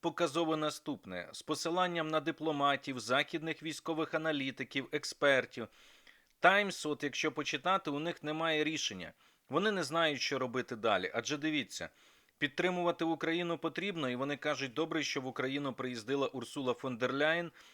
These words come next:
і пообіцяла гроші, підтримку на виробництво української зброї і на розвиток оборонної промисловості. Що ми всі тільки вітаємо, тому що нам потрібна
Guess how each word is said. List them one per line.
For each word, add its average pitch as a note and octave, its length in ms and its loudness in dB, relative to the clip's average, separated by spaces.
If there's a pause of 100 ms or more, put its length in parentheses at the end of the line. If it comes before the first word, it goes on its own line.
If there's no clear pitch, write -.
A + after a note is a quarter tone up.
(120)
і C#3+ 100 2
пообіцяла D3 720 8
гроші, D3 440 2
підтримку D3+ 600 -2
на C3 240 4 (260)
виробництво D3 720 4
української C#3 680 0
зброї C#3+ 500 0
і - 20 -2
на C3 140 2
розвиток C3 500 0
оборонної B2 460 2
промисловості. A2 840 -2 (440)
Що G3 220 4
ми F#3 80 2
всі F3 240 -2
тільки E3+ 380 0
вітаємо, D#3+ 520 2
тому D3 240 -4
що - 180 -2
нам C#3+ 180 2
потрібна C3+ 520 -2